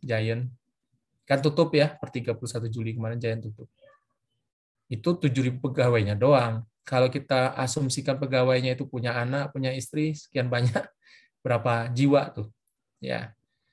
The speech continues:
Jadi kalian harus banyak-banyak bersyukur, bisa sekolah di stan. Bentar lagi juga udah selesai. Bentar lagi akan masuk dunia kerja. Pesan saya cuma satu.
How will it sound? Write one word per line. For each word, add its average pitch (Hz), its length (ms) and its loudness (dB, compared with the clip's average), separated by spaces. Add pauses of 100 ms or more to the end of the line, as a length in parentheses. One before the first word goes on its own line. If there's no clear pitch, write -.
(320)
Jadi 113 160 -8
kalian 120 280 0
harus 117 80 -4
banyak-banyak 107 360 0
bersyukur, 127 800 -2
bisa 113 160 -6
sekolah 107 400 -6
di 107 80 -6
stan. 117 800 0 (1120)
Bentar 107 240 -6
lagi 101 240 -2
juga 101 240 -2
udah 104 80 -4
selesai. 120 640 0 (720)
Bentar 110 160 -6
lagi 104 220 -2
akan 110 180 -4
masuk 107 240 -4
dunia 110 160 -6
kerja. 131 480 -2 (480)
Pesan 117 240 -4
saya 120 160 -2
cuma 117 160 -6
satu. 113 460 -6